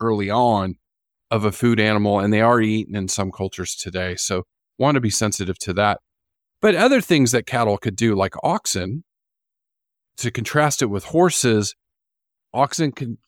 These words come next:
can plow fields. Oxen can take carts over vast difference, distances. But again, I could still argue the horse does that so much better.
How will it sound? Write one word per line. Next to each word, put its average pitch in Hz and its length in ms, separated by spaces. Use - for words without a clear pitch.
can 98 520
plow 98 260
fields. 110 580
Oxen 123 560
can 113 240
take 113 260
carts 107 380
over 98 260
vast 98 380
difference, 131 480
distances. 107 960
But 139 140
again, 180 460
I 160 80
could 135 180
still - 680
argue 190 380
the 147 140
horse - 560
does 165 260
that 170 240
so - 460
much 170 440
better. 226 420